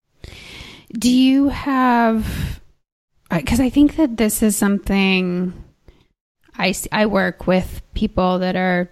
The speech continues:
trying to get connected in their bodies as well. And, um, I think it is a huge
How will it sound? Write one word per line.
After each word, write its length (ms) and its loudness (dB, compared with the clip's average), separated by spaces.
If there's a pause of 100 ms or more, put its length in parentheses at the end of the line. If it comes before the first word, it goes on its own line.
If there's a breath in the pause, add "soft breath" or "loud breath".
(140)
trying 300 0
to 140 -6
get 280 -2
connected 480 -2
in 100 -2
their 140 -2
bodies 420 -4
as 180 -2
well. 640 -4
And, 480 0
um, 560 -2 (760 loud breath)
I 80 -4
think 440 -2 (140)
it 400 -2
is 560 0
a 500 -2 (1000)
huge 1120 0